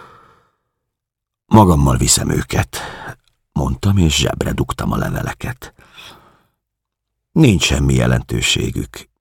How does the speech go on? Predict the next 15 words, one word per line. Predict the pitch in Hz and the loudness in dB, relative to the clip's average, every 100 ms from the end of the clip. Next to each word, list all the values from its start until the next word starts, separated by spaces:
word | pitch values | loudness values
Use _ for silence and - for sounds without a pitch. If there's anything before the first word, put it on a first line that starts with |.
| _ | _
Még | - 92 87 | 2 4 6
annyi | - 165 110 | 4 6 4
sincs, | - 78 69 - | 4 2 2 2
mint | 65 65 | 2 2
egy | 62 | -4
kis | - 71 - | -2 0 2
összegű | 73 - 64 65 | 2 2 2 0
bankjegynek, | 62 57 57 - - - 60 - - - - | 0 0 -2 -6 -6 -4 -4 -4 -10 -12 -10
amelyen | 58 - - | -6 -4 -4
egy | - | -4
tányér | - - 62 62 50 | -2 0 0 -2 -4
levest | 58 53 50 - | -2 -2 -2 -2
vásárol | 52 - - 57 - - | -2 -2 -2 -2 -4 -4
az | - | -4
ember." | - - - - | -4 -4 -8 -10